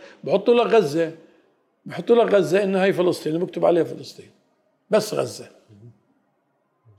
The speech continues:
ولذلك كانت هذه أساس شارون الهروب من غزة، لأنها أراضي فلسطينية. كما أن اليهودي يهرب من أريحة لأنها مدينة ملعونة.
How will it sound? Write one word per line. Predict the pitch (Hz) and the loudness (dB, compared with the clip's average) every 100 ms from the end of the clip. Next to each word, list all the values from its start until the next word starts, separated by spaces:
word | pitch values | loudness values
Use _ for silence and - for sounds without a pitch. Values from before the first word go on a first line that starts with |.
| _ _ - | _ _ -8
ولذلك | 156 160 196 285 285 | -4 0 2 4 2
كانت | - 175 226 220 214 | 0 0 2 2 2
هذه | 214 262 226 208 | 2 2 2 0
أساس | 196 220 214 | 0 0 0
شارون | 220 196 185 208 208 | 0 0 4 4 2
الهروب | 165 185 196 180 | 2 4 4 2
من | 160 | -2
غزة، | 151 123 143 156 _ _ _ - | -4 -4 -8 -10 _ _ _ 0
لأنها | 208 170 175 | 0 2 2
أراضي | 170 185 | 2 0
فلسطينية. | 180 185 175 - 180 160 156 - _ _ _ _ _ _ _ _ - | -2 -6 -6 -6 -6 -8 -10 -16 _ _ _ _ _ _ _ _ -4
كما | 208 233 254 | 0 0 0
أن | 247 226 | 0 2
اليهودي | 214 202 202 165 | 2 4 4 4
يهرب | 196 196 185 185 | 2 4 2 0
من | 214 | 0
أريحة | 196 175 - 139 185 - _ _ | 2 0 0 -6 -8 -14 _ _
لأنها | 165 175 147 143 | -6 -6 -6 -6
مدينة | 156 160 190 | -4 -2 -2
ملعونة. | 190 190 180 170 | -2 -4 -6 -8